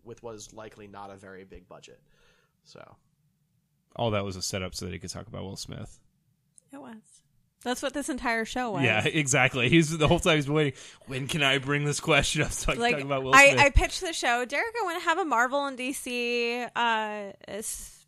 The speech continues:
Speaker 3: podcast." And he's like, "Well, what about just a
Speaker 2: Will
Speaker 3: Will
Speaker 2: Smith.
Speaker 3: Smith podcast?" <laughs>
Speaker 2: <laughs> And you were like, "Well, let's compromise."
Speaker 3: <laughs> Let's just do a movie podcast. <laughs>
Speaker 1: All right. Well, happy tenth anniversary to the Star Trek Kelvin timeline.
Speaker 3: Thanks.
Speaker 1: That's, that's tomorrow.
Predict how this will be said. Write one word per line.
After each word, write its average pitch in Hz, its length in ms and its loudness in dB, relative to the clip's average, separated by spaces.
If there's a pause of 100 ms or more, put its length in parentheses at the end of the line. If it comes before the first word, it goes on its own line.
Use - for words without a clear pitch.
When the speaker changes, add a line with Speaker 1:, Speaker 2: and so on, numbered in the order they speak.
(100)
Speaker 3:
podcast." 262 540 0
And 214 80 -10
he's 220 180 -6
like, 247 140 -6
"Well, 311 140 0
what 427 160 -2
about 403 260 4
just - 220 -10 (560)
a 247 80 6
Speaker 2:
Will 247 80 6
Speaker 3:
Will 254 220 6
Speaker 2:
Smith. 214 100 2
Speaker 3:
Smith 180 380 0
podcast?" - 880 -4
<laughs> - 420 0
Speaker 2:
<laughs> - 40 0
And 160 100 2
you 185 80 4
were 180 60 4
like, 160 300 4
"Well, 233 600 4 (140)
let's 233 160 -4
compromise." 131 640 -2
Speaker 3:
<laughs> - 20 4
Let's 453 320 4
just 554 200 -2
do 302 120 -2
a 277 60 -4
movie 247 420 -4
podcast. - 520 4 (360)
<laughs> 381 340 -14
Speaker 1:
All 254 120 -6
right. - 160 -12
Well, 156 200 2 (180)
happy 190 300 -6
tenth 170 280 -6
anniversary 160 640 -6
to 156 100 -12
the 113 100 -10
Star 147 280 -6
Trek 143 260 -8
Kelvin 165 440 -6
timeline. 117 760 -12 (640)
Speaker 3:
Thanks. - 140 -10
Speaker 1:
That's, - 400 -6 (120)
that's 117 200 -10
tomorrow. 101 500 -14